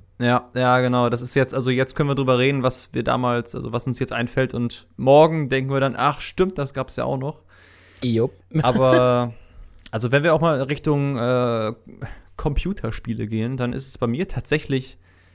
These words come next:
Speaker 1: ähm, ja, <laughs> Call of Duty. <laughs> Hab ich jetzt nicht unbedingt in der zweiten Klasse gespielt, aber das kam
Speaker 2: Ja, nee, Call of Duty hab ich tatsächlich, ich hab, ich hab, ich besitze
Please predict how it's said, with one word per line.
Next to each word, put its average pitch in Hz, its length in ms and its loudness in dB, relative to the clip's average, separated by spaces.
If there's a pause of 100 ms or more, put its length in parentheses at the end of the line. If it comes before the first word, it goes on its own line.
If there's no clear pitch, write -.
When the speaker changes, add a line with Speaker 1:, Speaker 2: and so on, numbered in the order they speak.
(320)
Speaker 1:
ähm, 113 680 -2 (920)
ja, 113 220 0 (220)
<laughs> - 220 -6
Call 143 180 2
of 120 80 0
Duty. 233 340 -2
<laughs> - 1600 -6
Hab 147 160 4
ich 165 120 2
jetzt 165 140 2
nicht 175 200 4
unbedingt 160 260 0
in 165 60 -4
der 127 100 0
zweiten 123 320 -2
Klasse 117 300 -6
gespielt, 214 440 -4
aber 117 580 0 (640)
das - 180 -12
kam 147 240 2
Speaker 2:
Ja, 196 460 2
nee, 196 260 2
Call 214 200 0
of - 80 -2
Duty 254 220 0
hab 240 100 0
ich 220 60 -4
tatsächlich, 190 480 0 (200)
ich 147 180 -2
hab, - 160 -2 (340)
ich - 140 -2
hab, - 160 -4
ich - 140 -2
besitze 247 560 0